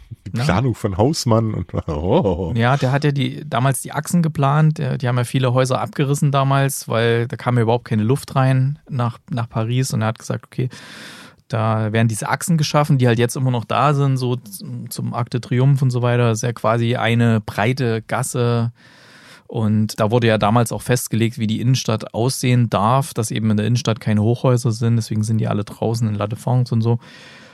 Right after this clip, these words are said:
Speaker 2: Außer einem unten in, äh, Montparnasse. Ja, jedenfalls, die
Speaker 1: Aber
Speaker 2: Häuser,
Speaker 1: Erik, jetzt haust du aber hier
Speaker 2: deswegen
Speaker 1: raus,
Speaker 2: sehen
Speaker 1: ey,
Speaker 2: die ja
Speaker 1: also.
Speaker 2: alle sehr ähnlich
Speaker 1: <laughs>
Speaker 2: aus, die Gebäude.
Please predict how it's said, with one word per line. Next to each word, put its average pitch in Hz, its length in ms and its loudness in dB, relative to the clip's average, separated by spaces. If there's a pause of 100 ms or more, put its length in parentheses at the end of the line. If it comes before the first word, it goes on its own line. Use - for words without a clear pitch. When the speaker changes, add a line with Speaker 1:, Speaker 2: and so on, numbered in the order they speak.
(180)
Speaker 2:
Außer 107 340 -2
einem 113 360 2
unten 110 260 2
in, 101 380 2
äh, 104 180 -6
Montparnasse. 101 640 -2 (920)
Ja, 107 100 -2
jedenfalls, 135 520 -2 (420)
die 113 80 -2
Speaker 1:
Aber 147 140 4
Speaker 2:
Häuser, 143 200 -2
Speaker 1:
Erik, 123 240 0
jetzt 110 200 -2
haust 139 220 2
du 113 40 4
aber 92 140 2
hier 107 80 2
Speaker 2:
deswegen 101 200 2
Speaker 1:
raus, 139 140 0
Speaker 2:
sehen 170 180 0
Speaker 1:
ey, 180 60 2
Speaker 2:
die 185 60 0
ja - 80 0
Speaker 1:
also. 107 100 0
Speaker 2:
alle 170 200 0
sehr 143 240 -2
ähnlich 170 360 0
Speaker 1:
<laughs> - 0 -
Speaker 2:
aus, 156 360 0
die 135 60 -10
Gebäude. 107 580 -2